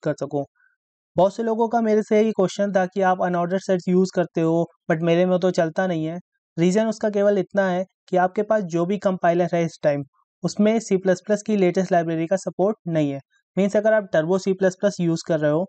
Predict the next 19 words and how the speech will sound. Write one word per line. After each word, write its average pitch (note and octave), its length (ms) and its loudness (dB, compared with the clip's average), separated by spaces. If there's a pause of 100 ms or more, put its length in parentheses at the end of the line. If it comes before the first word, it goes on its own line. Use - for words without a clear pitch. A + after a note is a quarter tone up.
(340)
तो G#3 80 2
टर्बो F#3+ 340 0
सी G3 140 -6
प्लस F#3+ 240 -2
प्लस G3 200 0
में G3 100 0
नहीं E3 320 0
चलेगा F3+ 340 2 (300)
क्योंकि G3 200 2 (100)
टर्बो F3+ 280 0
सी G3+ 140 -4
प्लस G3 260 -2
प्लस G#3+ 160 0
बहुत F3 280 0
ही G3+ 100 -2
आउटडेटेड E3 520 -2
हो F3+ 100 2
चुका F#3+ 260 0
है। G3 160 2